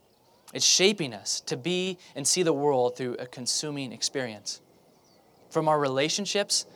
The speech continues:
to how we make decisions in life, has been shaped by this God. So if the God of consumerism seeks to enslave and destroy us, like, what do we do in light of that?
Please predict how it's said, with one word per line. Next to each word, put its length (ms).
to 360
how 200
we 120
make 160
decisions 460
in 60
life, 280
has 140
been 120
shaped 460
by 160
this 180
God. 320
So 160
if 80
the 80
God 240
of 80
consumerism 600
seeks 340
to 120
enslave 640
and 100
destroy 600
us, 380
like, 160
what 460
do 160
we 240
do 500
in 140
light 180
of 60
that? 160